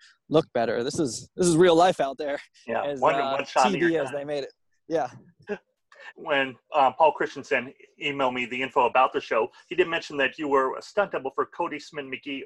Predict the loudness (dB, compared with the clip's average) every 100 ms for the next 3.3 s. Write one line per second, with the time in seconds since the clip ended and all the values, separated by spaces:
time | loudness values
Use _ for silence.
0 | -6 -6 -10 -6 -4 -4 -8 -8 -6 -2
1 | -4 -4 -12 -6 -6 -6 -12 _ -8 -6
2 | -4 -4 -2 -2 0 0 0 0 -4 _
3 | -20 -4 -4